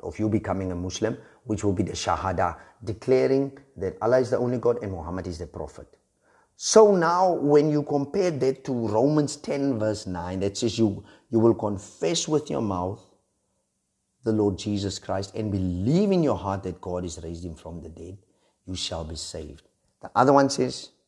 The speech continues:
"You must believe in Allah and Muhammad is his prophet." Can you see the two of those statements of faith or declarations of faith or points of initiation into the faith is not the same? It is not the same.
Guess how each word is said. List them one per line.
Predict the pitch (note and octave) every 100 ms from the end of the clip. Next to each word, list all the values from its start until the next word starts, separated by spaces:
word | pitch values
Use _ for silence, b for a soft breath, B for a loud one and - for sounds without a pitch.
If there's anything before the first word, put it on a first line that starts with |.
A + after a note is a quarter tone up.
| _
"You |
must | E2+ -
believe | E2 A2 C3
in | -
Allah | A2+ A2+ C3+ b b b -
and | D2+
Muhammad | - E2 F#2 - - _ _
is | D#2
his | D2+
prophet." | F2+ D#2+ b b b -
Can | F3
you | F#3
see | F3+ G3 G3
the | D#3+
two | D#3+ - F3+ F3
of | B2
those | C3+ D3 -
statements | - - - E3+ - D#3+ D3+
of | C3
faith | - - D3+ - - - b b b b
or | A#2
declarations | F2+ C3+ C3 C3+ C3 E3 D#3+ D#3+ -
of | B2 -
faith | D3+ G#2+ - _ b b b
or | A#2+ -
points | F3+ F3+ F3
of | D3
initiation | C#3 C3 C3 C#3+ C3 D3 -
into | E3+ C#3+ C#3
the | C3+
faith | - B2+ F#2+ - -
is | G#2+ G#2+
not | G2 A#2 C3 - -
the | G#2+ A2+
same? | - A#2+ G#2+ F2+ - _ _ _ _ _ _ _ _ _
It | C3+
is | B2 G#2+
not | A2+ -
the | F#2
same. | - - -